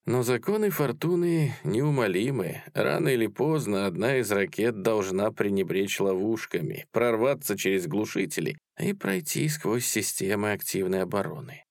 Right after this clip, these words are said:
В наушнике Хонор раздался звонок, и она, опустив глаза на маленький экран связи, увидела лицо Джинджер Льюис.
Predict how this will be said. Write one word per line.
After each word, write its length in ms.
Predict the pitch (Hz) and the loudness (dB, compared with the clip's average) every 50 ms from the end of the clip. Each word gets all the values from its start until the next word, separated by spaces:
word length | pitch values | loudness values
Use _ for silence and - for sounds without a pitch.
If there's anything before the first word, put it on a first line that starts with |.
| _ _ _ | _ _ _
В 140 | - - 95 | -2 0 2
наушнике 560 | 110 147 196 220 202 - 170 160 151 151 - | 2 2 2 2 0 0 -2 -2 0 0 -2
Хонор 440 | - - - 185 196 196 185 185 165 151 151 - | -2 0 0 2 2 4 2 2 0 -2 -2 -2
раздался 560 | - 95 104 101 90 95 143 160 - - 165 | 0 0 2 2 2 2 0 0 0 0 0
звонок, 600 | 151 127 120 170 170 156 117 78 - - - - - - - - - - | 0 2 2 2 2 2 0 -2 -4 -8 -10 -12 -12 -12 -12 -12 -4 -2
и 60 | 98 | 0
она, 340 | 95 90 92 123 160 175 156 | 0 2 2 2 2 0 0
опустив 540 | 151 - - - - - - 117 104 92 | 0 -2 -2 -4 -2 0 0 0 0 0
глаза 480 | 80 - 104 101 101 95 98 117 117 113 | 0 0 0 0 0 2 2 2 2 2
на 140 | 107 101 95 | 2 0 0
маленький 580 | 92 98 101 95 95 95 90 85 - 95 85 87 | 0 0 0 0 0 -2 -4 -6 -6 -6 -6 -6
экран 320 | 76 - 95 92 90 85 | -4 -4 -4 -4 -4 -4
связи, 600 | 78 - - 110 143 151 147 139 147 143 - - - | -6 -2 -2 0 0 0 0 0 0 -2 -2 -4 -4
увидела 540 | - 190 196 - 175 175 170 180 175 175 175 | -4 -2 0 0 0 0 0 0 2 2 2
лицо 600 | 165 151 151 - - - 98 98 95 101 98 - _ _ _ _ - | 2 0 0 -2 -2 0 0 2 2 0 -2 -4 _ _ _ _ -6
Джинджер 680 | 101 98 101 101 90 87 85 82 90 90 90 87 - - _ _ _ | -6 -4 -2 -2 -2 -2 -2 -2 -2 -2 -2 -2 -4 -10 _ _ _
Льюис. 640 | - 104 107 104 85 69 - - - - - - | -4 -4 -2 -2 -4 -4 -6 -8 -8 -10 -10 -12